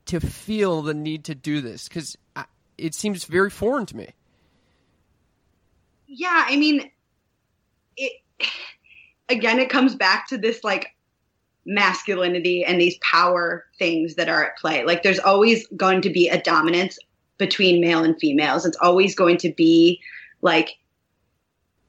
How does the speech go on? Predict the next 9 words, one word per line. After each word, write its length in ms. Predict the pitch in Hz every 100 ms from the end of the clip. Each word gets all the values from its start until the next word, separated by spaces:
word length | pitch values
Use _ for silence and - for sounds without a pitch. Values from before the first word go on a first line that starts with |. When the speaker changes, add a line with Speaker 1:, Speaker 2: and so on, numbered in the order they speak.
| - - 52 50 50 -
Speaker 2:
men 500 | 214 214 202 190 190
trying 280 | 190 202 180
to 100 | 180
prove, 760 | 180 - 180 175 170 160 151 - _ _ _
not 220 | 226 240
necessarily, 500 | 247 254 254 220 196
like, 180 | 180 156
consciously, 880 | - - 190 - 277 349 359 415 403 _ _ _ -
but 280 | 214 190